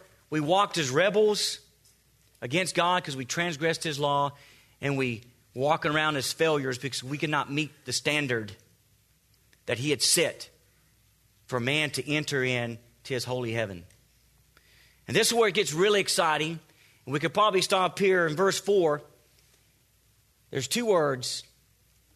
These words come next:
that contrast what we used to be. "But God." Woo!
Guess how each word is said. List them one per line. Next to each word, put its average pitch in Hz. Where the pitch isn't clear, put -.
that -
contrast 165
what 147
we 151
used 151
to 147
be. 131
"But 165
God." 120
Woo! 508